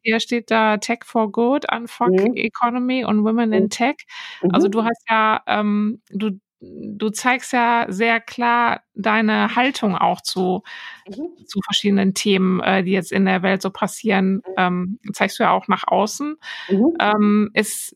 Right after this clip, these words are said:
Speaker 1: ist da für dich, ich meine, ist das, wie verbindest du das mit dem Unternehmertum? Sp-, inwieweit spielt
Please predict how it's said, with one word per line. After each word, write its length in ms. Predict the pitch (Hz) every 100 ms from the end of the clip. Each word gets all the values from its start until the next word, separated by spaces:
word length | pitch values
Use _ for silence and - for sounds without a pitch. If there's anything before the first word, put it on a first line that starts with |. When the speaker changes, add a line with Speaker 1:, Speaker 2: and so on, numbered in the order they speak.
| -
Speaker 1:
ist 600 | - - 208 - - - - -
da 340 | 202 226 214 214
für 200 | - 214
dich, 280 | 220 220
ich 200 | - 208
meine, 200 | 226 220
ist 200 | - -
das, 440 | 220 233 - - - _ _ _ _ _
wie 240 | 214 208 214
verbindest 400 | 254 202 247 285
du 60 |
das 180 | 247 240
mit 180 | 220 214
dem 180 | 214 214
Unternehmertum? 800 | 208 226 208 214 220 208 202 185
Sp-, 160 | - -
inwieweit 680 | 196 202 196 202 208 214 196
spielt 460 | - 208 214 202